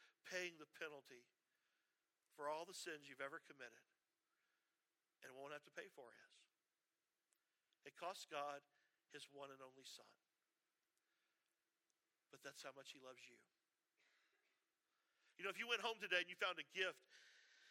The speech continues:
sitting on your steps, it, it would be free to you. I mean, it, it would be yours. But somehow, somewhere, somebody had to pay for it.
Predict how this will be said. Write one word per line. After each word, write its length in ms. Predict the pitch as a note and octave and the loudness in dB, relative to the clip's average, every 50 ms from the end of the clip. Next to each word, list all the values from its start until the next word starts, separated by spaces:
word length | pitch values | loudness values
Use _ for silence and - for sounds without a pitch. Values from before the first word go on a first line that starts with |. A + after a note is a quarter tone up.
| - - - - - _ _ _ _ _ - - | -20 -20 -20 -20 -20 _ _ _ _ _ -6 0
sitting 320 | - - G3+ G3 F#3+ F3 | 2 4 4 4 4 4
on 80 | F3 E3+ | 0 0
your 160 | E3 E3 D3+ | 0 0 0
steps, 480 | - - - - F3+ D#3 C#3 - - | 0 0 2 2 2 2 2 2 2
it, 80 | E3+ F3 F3+ - | 0 0 2 2
it 160 | G3 G#3 G3 | 0 0 0
would 160 | A3 C#4+ D4+ | -2 -2 0
be 160 | D4+ A#3 F#3+ | 0 0 0
free 320 | - - F3+ G#3 A#3 G3+ - - | -2 0 2 2 2 2 0 -6
to 80 | - D#3 | -8 -8
you. 160 | C3+ B2+ A2+ - - | -10 -12 -12 -12 -12
I 80 | B2 | -6
mean, 160 | D#3+ F3+ F#3+ | -2 0 0
it, 80 | G3+ - | 0 0
it 80 | F#3+ G3+ | 0 -2
would 120 | G3 F3 | 0 0
be 100 | G3+ F#3 | 0 2
yours. 560 | G3 G#3 F#3+ E3 B2 - - - - - - - _ _ _ _ _ _ _ _ _ _ - | 4 4 4 2 0 -2 -6 -8 -10 -10 -12 -14 _ _ _ _ _ _ _ _ _ _ -6
But 80 | F#3 | -2
somehow, 480 | - - - D4+ E4+ D4+ B3+ G3+ G#3 F#3 | 0 4 4 4 4 6 6 4 4 4
somewhere, 540 | - - G#3 B3 C#4+ B3 G#3+ G3+ F3 F#3 F3 | 2 0 2 2 2 4 6 8 8 8 6
somebody 480 | - - G3+ A#3 C4+ A#3 F#3+ F#3 F3 F#3 | 4 0 0 2 4 4 4 4 4 2
had 80 | G3 | 0
to 80 | F#3+ - | 0 -2
pay 160 | - - D#3 | -4 -4 -4
for 240 | - - C#3+ B2+ A2 | -6 -8 -8 -8 -8
it. 80 | - | -10